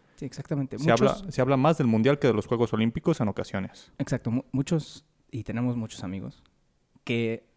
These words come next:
Speaker 1: y, mm, bueno, mínimo me ha tocado a mí mucho, que me debaten el Super Bowl contra el Mundial. Y, eh, son dif-, diferentes deportes, son temas diferentes, pero para mí nada, nada, nada, ningún depor-,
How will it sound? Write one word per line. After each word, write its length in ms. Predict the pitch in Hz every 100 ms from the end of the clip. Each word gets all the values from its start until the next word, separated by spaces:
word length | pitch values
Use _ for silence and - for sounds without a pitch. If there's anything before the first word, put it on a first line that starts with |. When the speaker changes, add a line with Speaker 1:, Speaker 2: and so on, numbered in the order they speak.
| _ _ _
Speaker 1:
y, 120 | 131 113
mm, 260 | 110 107 -
bueno, 300 | 120 98 95 _
mínimo 300 | 135 127 131
me 100 | 120
ha 40 | 127
tocado 180 | - 131
a 40 |
mí 100 | 131
mucho, 380 | 131 135 147 160 -
que 80 | 107
me 100 | 104
debaten 440 | 110 120 123 120 _ _ _ _ _ _ _ _
el 120 | - -
Super 240 | - 107
Bowl 260 | 131 143 -
contra 220 | 113 113
el 60 |
Mundial. 460 | 107 101 107 101 107 _ _ _ _
Y, 460 | 127 110 110 110 104 - 76
eh, 140 | 92 123
son 560 | - 180 175 185 185 _
dif-, 320 | 151 131 107 -
diferentes 380 | 127 151 180 180
deportes, 360 | 160 151 -
son 100 | 143
temas 220 | 165 160
diferentes, 260 | 147 135 127
pero 240 | 147 135 127
para 160 | 131
mí 260 | 123 135 131 _ _ _ _ _
nada, 320 | 135 135 131
nada, 340 | 123 123 127 123
nada, 380 | 117 120 127 120
ningún 360 | 117 123 139
depor-, 400 | 123 - 120 -